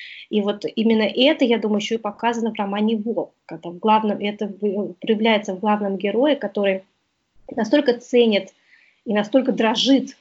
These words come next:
за свою независимость, за независимость и неприкосновенность своего «я», что он бежит в страхе от какой-либо привязанности, от любви,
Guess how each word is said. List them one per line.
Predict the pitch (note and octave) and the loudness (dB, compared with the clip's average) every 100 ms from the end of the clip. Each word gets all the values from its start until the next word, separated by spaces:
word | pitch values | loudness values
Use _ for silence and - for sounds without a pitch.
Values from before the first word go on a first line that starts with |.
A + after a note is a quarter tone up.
| _ | _
за | - | -10
свою | G#3+ G#3+ G#3+ A3+ | -8 0 2 2
независимость, | G#3+ F#3 F#3+ G#3+ C#4+ - G3+ F3 - F#3 G3 | 0 -2 -2 0 0 -2 -6 -6 -10 -12 -4
за | G3 | -2
независимость | G3+ G#3 G#3 A#3 - G#3 G3 G3 - | -2 0 0 -2 -4 -4 -4 -6 -6
и | |
неприкосновенность | G#3 G3+ - - - G3+ G3 G#3+ F#3+ - | -6 -6 -10 -12 -6 -4 -2 -2 -2 -4
своего | G#3 F#3+ G3 | -6 -4 -4
«я», | G3 A#3+ | 0 0
что | C#4+ - A3 | 0 -6 -6
он | G#3+ A3+ A3 | -2 0 -2
бежит | G3+ F#3 G#3 A3 C4+ - | -2 -4 -2 0 0 -2
в | - | -10
страхе | - - G#3+ A#3 A#3+ F#3 - | -14 -4 0 0 -2 -6 -6
от | G#3+ G#3+ | -8 -6
какой-либо | G3 G3 A3+ A3 G#3 | -6 -2 0 0 -2
привязанности, | G3+ F#3+ A3 A#3+ G3 F#3+ - | -6 -2 0 -2 -6 -10 -8
от | F#3+ - | -8 -6
любви, | F#3 F3 A3+ B3+ | -8 -4 -4 -4